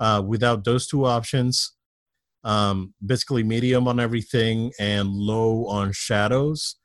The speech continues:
Uh, I was able to run it at, like, fifty-five frames, uh, which was not, it was definitely playable,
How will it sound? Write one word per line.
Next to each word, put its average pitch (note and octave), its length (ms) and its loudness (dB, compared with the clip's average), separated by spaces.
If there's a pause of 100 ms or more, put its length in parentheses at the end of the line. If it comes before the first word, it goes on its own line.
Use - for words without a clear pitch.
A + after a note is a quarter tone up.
(360)
Uh, G#2 240 -2
I A2+ 60 0
was A#2 140 0
able D3 140 2
to C#3+ 100 -2
run B2 200 2
it A#2 100 2
at, G#2+ 160 0
like, G2+ 180 0
fifty-five G#2+ 640 0
frames, F2 600 -8 (420)
uh, F#2+ 260 -6 (160)
which C3+ 240 0
was A2 160 -2
not, A#2 300 -2 (1400)
it B2 40 -2
was C#3 160 2
definitely C3 520 0
playable, C#3 520 -2